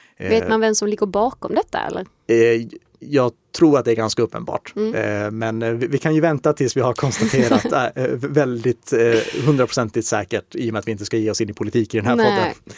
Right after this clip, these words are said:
Speaker 2: podden, eh, vilka det är som ligger bakom. Men hu-, hur som helst.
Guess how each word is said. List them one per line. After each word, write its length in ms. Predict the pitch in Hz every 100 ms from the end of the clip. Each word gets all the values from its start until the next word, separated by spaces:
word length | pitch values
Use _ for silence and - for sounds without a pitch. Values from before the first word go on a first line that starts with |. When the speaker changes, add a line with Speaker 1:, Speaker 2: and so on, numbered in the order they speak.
| - - - -
Speaker 2:
podden, 140 | 113
eh, 60 | 113 127
vilka 300 | 120 - 110
det 80 | 107
är 280 | 107 110
som 200 | 101 107
ligger 160 | 107 110
bakom. 260 | 110 120 120
Men 160 | 175
hu-, 220 | 170 190
hur 120 | 175 180
som 140 | 147
helst. 300 | 120 -